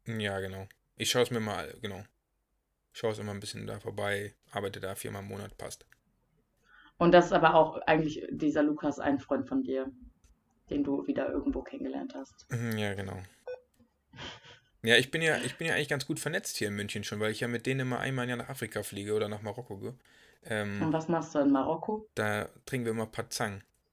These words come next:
Speaker 2: <laughs> Ja, aber wie kommt man denn dazu, einfach mit irgendwelchen Leuten nach Marokko zu fahren? Könnt ihr, also ganz kurz an alle Hörer, kann man verstehen, warum ich sein Leben nicht verstehe? Ich hab jetzt, entweder ich hab halt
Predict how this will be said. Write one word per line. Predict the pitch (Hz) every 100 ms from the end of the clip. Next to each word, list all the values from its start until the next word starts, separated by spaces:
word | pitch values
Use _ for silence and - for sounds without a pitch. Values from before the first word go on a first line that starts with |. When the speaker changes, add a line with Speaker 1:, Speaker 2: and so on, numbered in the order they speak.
| _ -
Speaker 2:
<laughs> | - - - - 254 285 - - - - - - - - - - - - - 180 -
Ja, | 196
aber | 214 190 185
wie | 220
kommt | 226 240 247
man | 233
denn | 196 180
dazu, | 180 -
einfach | 175 185 180
mit | 202
irgendwelchen | 190 196 208 190 185
Leuten | 180 196
nach | 190 170
Marokko | 180 175 170 151
zu | 147
fahren? | - 143 135 - - -
Könnt | 220 254
ihr, | 277 277 277
also | 185 190
ganz | 196 226 -
kurz | 214 196
an | 175
alle | 175 185 180
Hörer, | 170 156 143
kann | - 185
man | 220 240
verstehen, | 208 180 - 190 202
warum | 180 175 185
ich | 180
sein | 175 160
Leben | 170 214 220
nicht | 233 -
verstehe? | 233 233 233 233 262 294 - - - - _ _ _ _ _ _ _ _ _ _ _ _ _
Ich | 196 196
hab | 247 247
jetzt, | 233 -
entweder | - 233 240 208
ich | -
hab | 214 -
halt | 175